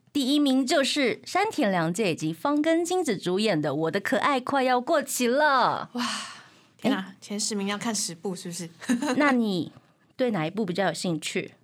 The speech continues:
Speaker 2: 我如果
Speaker 1: 最先、最优先的。
Speaker 2: 最优先的应该是前男友的遗书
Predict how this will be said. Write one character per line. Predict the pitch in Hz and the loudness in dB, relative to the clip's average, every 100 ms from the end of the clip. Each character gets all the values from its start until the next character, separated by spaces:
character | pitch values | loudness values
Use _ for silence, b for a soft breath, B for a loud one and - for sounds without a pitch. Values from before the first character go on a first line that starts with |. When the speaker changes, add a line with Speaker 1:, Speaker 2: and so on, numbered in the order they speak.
| _ | _
Speaker 2:
我 | 269 254 220 | -4 0 0
如 | 226 330 | -2 -2
果 | 403 | 2
Speaker 1:
最 | 381 277 208 | 4 4 2
先、 | - 277 254 254 | 2 2 2 0
最 | 330 240 | 0 2
优 | 226 214 | 2 0
先 | 220 214 180 175 | -2 -2 0 0
的。 | 151 - | -2 -4
Speaker 2:
最 | - 466 359 | -6 -6 -4
优 | 320 311 | -4 -4
先 | 311 311 262 | -4 -2 -2
的 | 226 | -2
应 | 202 208 | -2 -2
该 | 208 196 202 | -2 -4 -4
是 | 208 - - 226 190 170 123 - - _ _ _ _ - _ _ _ - | -6 -4 -4 -4 -6 -6 -10 -14 -18 _ _ _ _ -20 _ _ _ -10
前 | - 262 220 | -6 -2 -2
男 | 233 220 | -2 -2
友 | 226 | -2
的 | 180 | -4
遗 | 170 170 | -4 -6
书 | - 190 170 170 | -6 -6 -8 -8